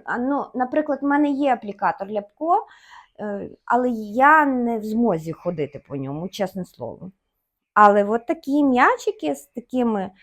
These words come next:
йоршиками мені дуже добре даються. І я прокатую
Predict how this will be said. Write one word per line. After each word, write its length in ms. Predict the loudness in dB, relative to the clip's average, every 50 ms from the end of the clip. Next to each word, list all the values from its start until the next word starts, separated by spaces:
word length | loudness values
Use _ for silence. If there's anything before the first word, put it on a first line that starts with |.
| _ _ -2
йоршиками 680 | 2 4 4 4 4 0 -4 -2 0 0 0 0 -2 -2
мені 520 | 0 0 2 2 2 2 0 0 -2 -6
дуже 340 | -6 -8 -6 -6 -6 -6 -4
добре 340 | -2 -2 -2 -2 -4 -6 -8
даються. 640 | -8 -8 -8 -6 -6 -4 -4 -6 -6 -8 -10 -12 -12 -12 -18 -20 -20 -20 _ _ _ _ _
І 220 | -8 -8 -6 -6
я 360 | -6 -4 -4 -4 -4 -6 -10 -14 _ _ _ _ _ _ _ _ _ _ _ _ _ _ _ _ _ _ _ _ _ _ _ _ _ _ _ _ _ _ _ _ _ _ _ _ _ _ _ -20 _ _ _ _ _ _ _ _ _ _ _ _ _ _ _ _ _ _ _ _ _ _ _ _ _ _ _ _ -2
прокатую 800 | 0 0 2 4 6 6 6 6 4 2 0 0 0 -2 -6